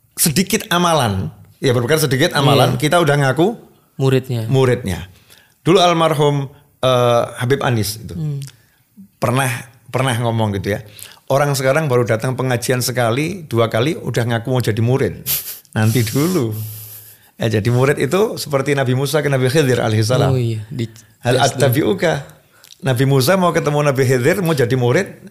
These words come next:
Speaker 1: syaratnya apa? "Saya mau ikut dulu."
Speaker 2: Iya.
Speaker 1: Ya, kemudian nggak boleh nanya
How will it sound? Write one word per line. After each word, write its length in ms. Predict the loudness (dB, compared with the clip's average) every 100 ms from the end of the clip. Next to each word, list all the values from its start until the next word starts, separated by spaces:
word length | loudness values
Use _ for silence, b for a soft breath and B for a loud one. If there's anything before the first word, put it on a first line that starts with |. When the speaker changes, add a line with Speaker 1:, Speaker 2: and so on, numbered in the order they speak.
| _
Speaker 1:
syaratnya 500 | -2 0 2 0 -2
apa? 400 | 0 -4 -6 -14
"Saya 200 | -2 0
mau 100 | 2
ikut 240 | 2 2
dulu." 520 | 2 2 2 0 -8 -10
Speaker 2:
Iya. 380 | -8 -8 -10 -16 -20
Speaker 1:
Ya, 200 | -2 0 0 -2
kemudian 420 | 0 2 2 2
nggak 140 | 2
boleh 180 | 4 4
nanya 360 | 4 2 2